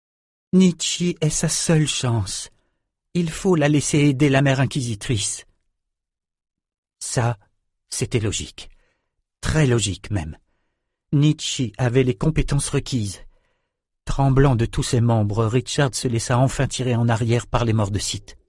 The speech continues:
Fais quelque chose ! » cria-t-il à Nietzsche. La magicienne s'agenouilla, prête à tout essayer pour réparer l'irréparable.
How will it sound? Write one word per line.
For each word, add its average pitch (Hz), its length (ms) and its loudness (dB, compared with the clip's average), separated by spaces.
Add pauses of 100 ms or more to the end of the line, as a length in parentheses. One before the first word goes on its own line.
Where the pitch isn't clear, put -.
(1000)
Fais - 180 4
quelque - 320 2
chose ! » 127 400 0 (760)
cria-t-il 98 500 0
à 92 60 0
Nietzsche. 90 520 -4 (1080)
La 98 120 -2
magicienne 113 540 0
s'agenouilla, 113 720 0
prête 113 320 -4
à 110 60 0
tout 117 220 -6
essayer 117 460 -2 (140)
pour 110 200 0
réparer 110 760 -2 (520)
l'irréparable. 98 960 0